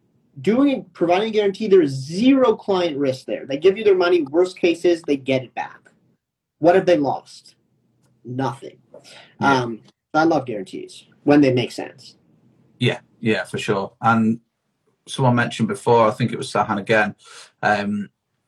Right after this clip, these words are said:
Speaker 2: I think by putting a guarantee in place, some people and the wrong type of person will be like, "Right, well, I can do it all anyway," and then s-,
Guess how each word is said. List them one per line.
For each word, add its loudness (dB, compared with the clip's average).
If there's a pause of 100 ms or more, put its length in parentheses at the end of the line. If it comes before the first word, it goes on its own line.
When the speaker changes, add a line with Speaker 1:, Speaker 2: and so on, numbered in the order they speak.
(1040)
Speaker 2:
I -2
think -2
by 2
putting -2 (920)
a -4
guarantee 0
in -2
place, -8 (920)
some 0
people 0
and -6
the -2
wrong 2
type 0
of -12
person -4
will -4
be -4
like, -2
"Right, 0
well, -4
I 4
can -2
do -2
it 0
all 2
anyway," -4
and -10
then -16
s-, -18